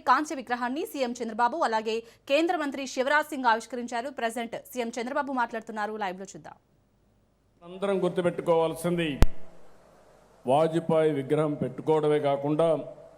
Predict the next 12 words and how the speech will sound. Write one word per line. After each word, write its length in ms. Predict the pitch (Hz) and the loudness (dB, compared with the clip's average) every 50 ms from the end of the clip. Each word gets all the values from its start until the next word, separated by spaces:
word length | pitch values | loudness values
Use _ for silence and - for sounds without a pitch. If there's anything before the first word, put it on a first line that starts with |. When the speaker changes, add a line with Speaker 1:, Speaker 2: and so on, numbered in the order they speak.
| - - - - - _ _ _ _ _ _ _ _ _ _ _ - 120 | -20 -20 -20 -20 -20 _ _ _ _ _ _ _ _ _ _ _ -4 -2
Speaker 2:
విగ్రహంతో 540 | 139 143 143 170 165 170 165 147 131 156 151 147 151 | -2 2 2 2 2 4 0 0 0 0 0 2 2
పాటు 260 | 156 156 156 160 175 170 160 143 - - - - - - - - - - - _ _ _ _ _ - - 135 143 | 0 0 2 2 0 0 0 -2 -6 -10 -18 -20 -20 -20 -20 -20 -20 -20 -20 _ _ _ _ _ -6 -2 0 0
ఆయన 220 | 143 147 143 143 139 131 139 - | 2 2 0 0 -2 -2 -2 -2
చరిత్రని, 600 | 151 151 151 165 170 - 170 160 165 170 170 160 151 135 - - - - - _ _ - - _ _ _ _ _ _ _ - 127 131 | 0 0 0 0 -2 -2 0 2 4 4 2 2 0 -2 -6 -10 -20 -20 -20 _ _ -20 -20 _ _ _ _ _ _ _ -2 2 2
ఆయన 200 | 143 147 143 143 135 135 139 - | 2 2 2 0 -2 -2 -2 -2
చేసిన 360 | 160 170 170 170 180 156 151 147 - - | 0 0 0 2 2 0 0 0 0 0
పనుల్ని 420 | 147 151 160 165 170 170 170 165 151 135 117 - - - - - - - - _ _ _ _ _ _ _ _ - - | 2 2 4 4 4 4 4 2 0 -4 -8 -12 -20 -20 -20 -20 -20 -20 -20 _ _ _ _ _ _ _ _ -14 -4
శాశ్వతంగా 880 | - 170 175 180 190 185 185 - 190 190 190 185 180 185 180 180 185 185 185 185 185 185 | 0 2 4 4 2 2 0 -2 -2 0 2 2 2 2 4 4 4 4 4 2 0 0
ప్రజలకు 480 | 170 165 165 175 185 190 190 190 185 180 170 160 | 0 0 4 4 2 2 2 -2 -2 -4 -2 -2
గుర్తుండే 500 | 170 170 - - 180 170 175 170 175 175 170 170 | -4 -4 0 0 2 4 4 6 6 4 4 4
విధంగా 340 | 170 185 190 185 196 190 190 170 - - - - - - - - - - - _ _ _ _ - 143 147 | 2 2 2 4 4 4 2 0 -2 -8 -14 -16 -18 -20 -20 -20 -20 -20 -20 _ _ _ _ -6 -2 0
ఈ 40 | 156 | 2